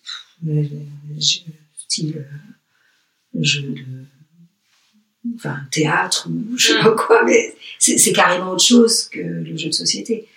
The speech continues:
Speaker 1: Si on joue à un jeu de société ou un jeu de cartes, ou, bon, bah, si on n'a pas les mêmes règles de base, euh, c'est
Speaker 2: Mais t'as
Speaker 1: c'est
Speaker 2: déjà
Speaker 1: n'importe
Speaker 2: été
Speaker 1: quoi.
Speaker 2: confrontée à des tricheurs ? Finalement, il y en a pas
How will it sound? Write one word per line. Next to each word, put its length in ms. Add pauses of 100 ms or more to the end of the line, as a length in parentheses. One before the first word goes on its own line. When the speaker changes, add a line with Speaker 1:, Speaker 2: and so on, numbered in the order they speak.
(220)
Speaker 1:
Si 120
on 80
joue 160
à 60
un 60
jeu 120
de 60
société 560
ou 100
un 60
jeu 160
de 40
cartes, 380
ou, 280 (500)
bon, 100
bah, 160
si 320
on 60
n'a 100
pas 140
les 120
mêmes 180
règles 220
de 80
base, 420
euh, 160 (220)
c'est 340
Speaker 2:
Mais 120
t'as 80
Speaker 1:
c'est 80
Speaker 2:
déjà 140
Speaker 1:
n'importe 180
Speaker 2:
été 100
Speaker 1:
quoi. 180
Speaker 2:
confrontée 300
à 160
des 400
tricheurs ? 640 (1900)
Finalement, 400
il 60
y 40
en 40
a 140
pas 100